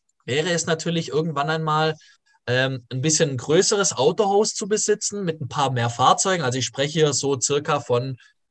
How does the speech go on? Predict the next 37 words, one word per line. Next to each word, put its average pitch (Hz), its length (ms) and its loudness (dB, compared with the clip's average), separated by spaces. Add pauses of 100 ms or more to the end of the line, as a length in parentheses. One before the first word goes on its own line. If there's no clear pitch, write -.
(200)
fünfzig 190 800 -2
bis 135 180 0
sechzig 156 460 2
Fahrzeugen 196 560 4
im 190 140 -4
Bestand. 180 640 0
Und 156 180 -2
vor - 240 2
allen 202 300 4
Dingen, 160 720 -4 (100)
das 156 260 0
ist - 240 -4
eigentlich 180 460 -2
das, 165 280 -2
was 147 220 -2
ich 175 400 -10
mir 156 160 -2
selber 170 320 4
als 127 200 -2
Ziel 190 120 -2
gesetzt 156 380 -4
habe, 156 180 -4 (240)
ist - 320 -4 (600)
alles, 233 380 6
was 170 160 4
ich - 180 -4
tue 226 260 -4
im 151 100 -4
Betrieb, 156 400 -6 (280)
alles, 190 260 -2
was 165 160 2
ich 151 160 -8
tun 170 340 -4
kann, 175 320 -2
ist 151 380 -4
zu 165 180 -4
digitalisieren. 135 880 -6